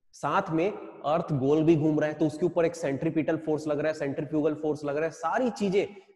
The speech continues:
this total sum of the forces are creating, creating what? No unbalanced force।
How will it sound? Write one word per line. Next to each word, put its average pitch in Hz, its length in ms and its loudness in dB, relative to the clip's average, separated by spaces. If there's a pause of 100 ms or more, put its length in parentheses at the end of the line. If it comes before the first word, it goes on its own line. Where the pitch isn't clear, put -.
(140)
this 190 100 2 (200)
total 202 280 6
sum 226 340 2
of 202 180 4
the 170 140 0 (120)
forces 165 360 2 (300)
are 147 320 0 (580)
creating, 156 580 4 (580)
creating 147 420 2
what? 175 180 2 (2000)
No 190 440 8 (240)
unbalanced 135 580 2
force। 107 200 -8